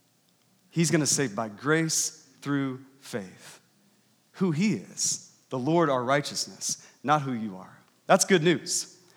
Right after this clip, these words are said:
That was good news for the shepherds. That's good news for us. He, it continues. It says, "And the glory of the Lord shone around them, and they were filled with fear." Verse ten. And the angel said to them,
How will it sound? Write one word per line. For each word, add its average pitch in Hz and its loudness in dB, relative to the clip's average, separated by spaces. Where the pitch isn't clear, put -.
That 180 8
was 185 2
good 165 4
news 175 4
for 165 -2
the 143 0
shepherds. 160 2
That's 156 2
good 151 -2
news 143 0
for 151 0
us. 165 8
He, 156 -4
it 147 -2
continues. 151 0
It 147 -2
says, 170 6
"And 165 4
the 143 2
glory 190 6
of 160 0
the 147 2
Lord 165 4
shone 180 2
around 175 6
them, 127 2
and 135 2
they 156 4
were 160 4
filled 190 2
with 165 4
fear." 190 4
Verse 160 4
ten. 143 0
And 175 4
the 180 8
angel 220 6
said 233 6
to 185 4
them, 151 2